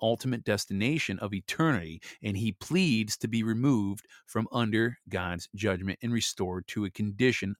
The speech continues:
of joy. Now, there is something that I had in my notebook. I, I think I ha-, have a screenshot still of it here.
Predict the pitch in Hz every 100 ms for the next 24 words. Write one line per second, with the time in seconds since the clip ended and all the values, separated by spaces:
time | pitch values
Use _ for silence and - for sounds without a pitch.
0 | _ 104 101 - 143 110 - - _ _
1 | _ _ _ _ _ _ _ _ _ _
2 | _ _ _ _ _ _ _ _ _ _
3 | _ _ _ _ _ _ _ _ _ _
4 | 120 117 113 123 101 - 233 - 143 117
5 | - - 113 101 120 104 87 87 - -
6 | _ _ 101 95 104 98 98 95 - 71
7 | - 85 90 - - - 127 92 92 90
8 | - 95 85 - - 101 - 82 - -
9 | 82 78 - 98 85 -